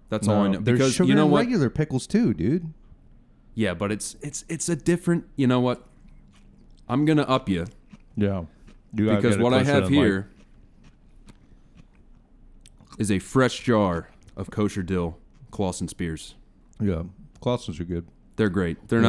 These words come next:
Speaker 1: not my go-to.
Speaker 2: Yeah, they're not
Speaker 1: They didn't
Speaker 2: Gorillas.
Speaker 1: have
Speaker 2: Is Gorillas your go-to?
Speaker 1: It is.
Speaker 2: You gotta keep them cold.
Speaker 1: You
Speaker 2: They're,
Speaker 1: do.
Speaker 2: they're almost, like, half sours.
Speaker 1: I refuse to buy any pickles that aren't cold.
Speaker 2: Yeah.
Speaker 1: That's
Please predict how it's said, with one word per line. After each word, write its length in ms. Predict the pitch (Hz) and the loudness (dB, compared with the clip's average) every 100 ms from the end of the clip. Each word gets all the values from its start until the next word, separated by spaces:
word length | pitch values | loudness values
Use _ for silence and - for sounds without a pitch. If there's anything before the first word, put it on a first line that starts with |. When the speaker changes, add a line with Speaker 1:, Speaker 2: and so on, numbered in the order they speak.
| 120 | 2
Speaker 1:
not 140 | 117 - _ _ - - | 0 -8 _ _ -20 -6
my 180 | 113 120 | -2 0
go-to. 540 | 117 131 131 104 95 - | 2 2 2 0 -2 0
Speaker 2:
Yeah, 120 | 120 | 0
they're 100 | 104 | 0
not 160 | 127 127 | 0 0
Speaker 1:
They 60 | 107 | 2
didn't 220 | 113 127 120 | 4 4 2
Speaker 2:
Gorillas. 60 | |
Speaker 1:
have 480 | 117 107 101 - - - _ - - - - - - - - - - - - _ - - - | 0 0 -2 -6 -20 -20 _ -20 -20 -20 -20 -20 -20 -20 -20 -20 -20 -20 -20 _ -20 -20 -2
Speaker 2:
Is 100 | 123 | 0
Gorillas 300 | 113 113 113 | 2 0 0
your 80 | 101 | -2
go-to? 360 | 90 90 107 120 - | -2 -2 -4 -4 0
Speaker 1:
It 100 | 135 | 2
is. 320 | 104 92 - - | 2 0 -8 0
Speaker 2:
You 100 | - | 2
gotta 120 | 120 | 2
keep 180 | 117 127 | 0 -4
them 160 | 107 92 | -4 -2
cold. 360 | 110 110 85 - - _ - - | -2 -2 -6 -14 -20 _ -20 -6
Speaker 1:
You 120 | 101 | 0
Speaker 2:
They're, 180 | 104 117 | 4 4
Speaker 1:
do. 120 | 87 - | 4 2
Speaker 2:
they're 120 | 120 | 0
almost, 160 | 165 175 | 2 -2
like, 120 | 98 | -2
half 240 | 110 95 | -4 -4
sours. 480 | - 90 85 78 - | -4 -2 -2 -4 -6
Speaker 1:
I 80 | 107 | -2
refuse 540 | 123 120 - 135 131 120 | 0 0 0 0 0 0
to 80 | |
buy 220 | 107 104 104 | 0 2 2
any 120 | 104 | 0
pickles 640 | 107 101 92 87 - - - | -2 -2 -2 -6 -8 -14 -8
that 120 | 92 | -6
aren't 160 | 87 85 | -6 -6
cold. 260 | 85 - - - | -10 -12 -14 -4
Speaker 2:
Yeah. 240 | 90 80 - - - | -4 -4 -10 -18 -6
Speaker 1:
That's 380 | 110 107 - - | -2 -2 -4 -12